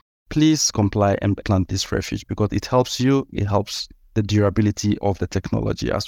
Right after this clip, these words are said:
well. So for me, refuge and compliance is my key message that I would leave to all the farmers who are listening to me today, is try and comply with the refuge. For any farmer who is still sitting on the fence thinking whether or not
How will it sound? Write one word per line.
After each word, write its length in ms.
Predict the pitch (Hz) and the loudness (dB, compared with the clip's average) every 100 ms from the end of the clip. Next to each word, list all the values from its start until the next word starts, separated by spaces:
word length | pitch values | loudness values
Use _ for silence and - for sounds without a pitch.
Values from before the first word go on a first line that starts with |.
| - | -8
well. 200 | - - _ _ _ _ - | -10 -12 _ _ _ _ -4
So 160 | 123 | -2
for 160 | 110 123 | 2 4
me, 200 | 127 127 | 4 4
refuge 440 | 127 135 143 127 | 2 0 0 2
and 120 | 135 | 0
compliance 760 | 113 107 117 117 113 107 - - _ _ - | 0 -2 2 2 2 -2 -6 -14 _ _ -6
is 100 | - | 0
my 160 | 110 | 2
key 240 | 107 - 113 | 2 0 2
message 420 | 107 110 98 - | 2 0 -2 -2
that 140 | 95 95 | -2 0
I 60 | |
would 160 | 95 98 | 0 0
leave 260 | 95 95 - - _ - | -2 -2 -8 -20 _ -8
to 160 | 104 101 | -2 2
all 220 | 104 101 | 4 4
the 120 | 98 | 0
farmers 420 | - 98 95 92 | 0 2 2 0
who 140 | - 95 | -2 0
are 100 | 90 | 0
listening 540 | 104 - 95 90 90 | 0 0 2 0 -2
to 140 | - | 0
me 120 | 98 95 | 2 0
today, 440 | - 95 90 92 - - - | -2 0 0 -2 -10 -20 -6
is 280 | 104 - - _ | -4 -4 -8 _
try 180 | 113 110 | 2 4
and 100 | 110 | 4
comply 380 | 107 98 104 101 | 2 2 2 2
with 140 | 98 | 2
the 80 | 92 | -2
refuge. 460 | 98 98 95 95 _ _ | -4 -2 -2 -2 _ _
For 120 | - 113 | 0 2
any 140 | 135 | 2
farmer 340 | 135 131 120 | 2 2 2
who 140 | 110 117 | 2 -2
is 80 | 104 | -2
still 220 | - 113 | 0 0
sitting 320 | - 101 113 | -2 0 2
on 100 | 104 | 4
the 100 | 98 | 2
fence 380 | - 107 107 - | 0 0 0 0
thinking 640 | - 107 - 107 101 98 - | 0 -2 2 2 2 0 0
whether 240 | 117 110 | 2 4
or 100 | 110 | 4
not 320 | 101 98 95 | 4 2 0